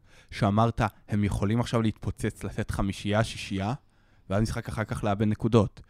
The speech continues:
ושוב, הם איבדו נקודות במקומות ש-, נגיד, יש את העונות, את האליפות הקודמת, האליפות ב-, בשמונה עשרה תשע עשרה, שהם היו כאילו ממש מפלצתיות, והם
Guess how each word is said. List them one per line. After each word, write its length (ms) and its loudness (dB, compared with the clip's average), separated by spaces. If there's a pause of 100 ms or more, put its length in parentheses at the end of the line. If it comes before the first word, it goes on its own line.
(260)
ושוב, 280 2
הם 80 0
איבדו 240 2
נקודות 380 0
במקומות 380 0
ש-, 80 -12
נגיד, 300 -6
יש 120 0
את 80 -2
העונות, 380 2 (260)
את 60 -8
האליפות 480 -4
הקודמת, 420 2
האליפות 260 -2
ב-, 180 0
בשמונה 300 -2
עשרה 160 -6
תשע 160 0
עשרה, 160 -2
שהם 160 -2
היו 140 0
כאילו 180 6 (600)
ממש 440 -4
מפלצתיות, 680 -8
והם 140 -6